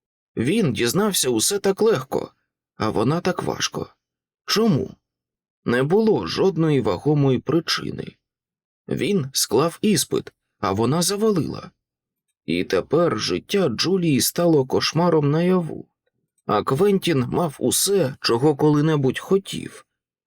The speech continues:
Він жив у мрії, у її мрії, яку Джулія хотіла повернути собі. Хоча навіть не так. Вона не збиралась нічого в Квентіна забирати.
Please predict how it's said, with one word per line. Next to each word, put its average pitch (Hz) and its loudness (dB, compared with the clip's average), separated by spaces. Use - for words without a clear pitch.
Він 131 0
жив 147 0
у 135 2
мрії, 143 -2
у 117 2
її 139 0
мрії, 135 0
яку 80 -2
Джулія 147 2
хотіла - -4
повернути 104 0
собі. - -6
Хоча 147 0
навіть 139 -2
не 139 0
так. - -8
Вона 196 4
не 185 4
збиралась 170 2
нічого 160 0
в 131 -2
Квентіна 175 0
забирати. 160 0